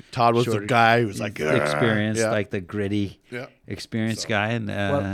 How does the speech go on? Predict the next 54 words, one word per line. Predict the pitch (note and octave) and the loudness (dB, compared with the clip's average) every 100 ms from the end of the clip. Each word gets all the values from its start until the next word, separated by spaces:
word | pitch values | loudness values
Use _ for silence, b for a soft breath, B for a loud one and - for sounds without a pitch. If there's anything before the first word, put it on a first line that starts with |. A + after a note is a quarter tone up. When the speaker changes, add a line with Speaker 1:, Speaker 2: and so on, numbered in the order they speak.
| F#2+ | -8
Speaker 2:
and | G#2 | -12
Phil | - G#2+ G#2+ | -8 -6 -6
was | G#2+ G#2 | -8 -10
the | G#2+ | -4
Speaker 3:
well, | C3+ D3 | 0 2
I | |
remember | E3 F#3 F3+ D#3+ D3 | 2 2 0 2 2
Andrew | C#3 D#3 B2+ | 0 -2 -4
from | - A#2+ | -6 -8
the | A2+ A2 A2+ _ _ _ - | -8 -8 -10 _ _ _ -6
Papua | C3+ - | -6 -6
New | A2+ A2 | -10 -8
Guinea | B2+ C#3+ A2+ | -6 -6 -8
games, | F2 G2+ - | -12 -14 -14
and | G#2+ | -12
he, | A2 - | -12 -2
that | D#3 | 2
Speaker 1:
Yeah, | F3 | 2
Speaker 3:
was, | A2+ | 2
Speaker 1:
he | - | -4
Speaker 3:
I | A#2+ | 0
Speaker 1:
was | C3+ A2 | 0 0
Speaker 3:
think | G2 A2 | -6 -6
Speaker 1:
there. | B2 | -2
Speaker 2:
Well, | D3 | -2
you | C#3 C#3+ | -2 -4
remember | F3 C#3 A2+ A2 | -2 -2 -2 -4
Andrew | F#2 G#2+ A#2+ F#2+ | -2 -4 -4 -8
from | - F#2 | -6 -8
the | F2 | -8
Kids | - - F#2+ - | -8 -6 -6 -6
Speaker 3:
<laughs> | - | -4
Speaker 2:
Cup, | F2+ G#2 - B B B2+ | -4 -4 -8 B B -8
Speaker 3:
Yeah. | C3 | -4
Speaker 2:
from | A#2 G2+ | -2 -2
the | F#2+ | -4
Junior | - F#2+ F2+ G2 | -4 -4 -2 -2
Cup, | - G#2 G2+ | -2 -2 -2
Speaker 3:
Absolutely. | B2 - - B2+ B2+ | -2 -10 -10 -8 -4
Speaker 2:
from | G2+ F#2+ | -4 -4
the | F#2+ F#2+ | -4 -2
whatever. | G2+ G#2 A#2+ B2 D#2+ B B - | 0 0 -2 -2 -6 B B -4
Speaker 3:
Yeah. | G#2 | 2
Speaker 2:
Logan | B2 C#3 A#2 G2 | 2 2 -2 -2
didn't | G#2+ G#2+ | -4 -4
even | G#2+ G#2+ F#2+ | -4 -4 -4
wanna | A2 G#2+ | -4 -6
play | - E3 D3+ E3 | -10 -6 -2 -2
volleyball. | G#2+ F2+ F2 E2+ F2 E2+ F2 | -2 -4 -2 -4 -4 -4 -6
He | G2 | -6
didn't | G#2+ A2 G#2+ | -6 -6 -6
even | F#2+ F2+ | -6 -10
like | F2 F#2+ C3+ | -10 -8 -8
it | - | -10